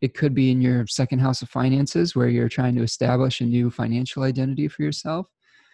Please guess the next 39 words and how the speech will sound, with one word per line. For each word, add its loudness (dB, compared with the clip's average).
Uh, 2
third 6
house, 4
it -6
could 2
be 6
something 2
with 2
the -2
communication 0
style 0
that -2
you're -2
trying -2
to 0
enact, -2
uh, -4
and 4
so 2
on 6
and 2
so 2
forth. 0
Um, -2
and 2
of -4
course, 0
if -2
you 2
wanna 2
know 2
exactly 0
where, 4
um, 0
that's -2
all 4
happening 2
for -4
you, 2